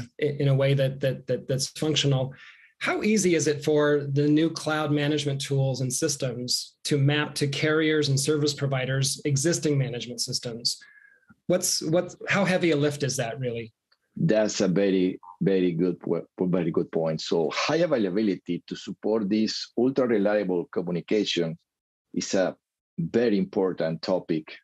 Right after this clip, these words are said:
Speaker 2: uh, for, for all of these players, because we're not talking about the traditional infrastructure, as we say.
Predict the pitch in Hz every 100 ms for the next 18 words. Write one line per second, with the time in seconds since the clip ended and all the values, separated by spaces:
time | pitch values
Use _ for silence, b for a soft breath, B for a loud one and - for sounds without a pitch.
0 | _ 80 78 - 92 82 - 98 90 101
1 | 101 85 90 - - 92 - - - _
2 | b b b - 117 120 156 156 143 143
3 | 131 123 101 110 104 104 92 92 101 127
4 | 117 113 110 104 - 117 - 110 92 101
5 | - 107 107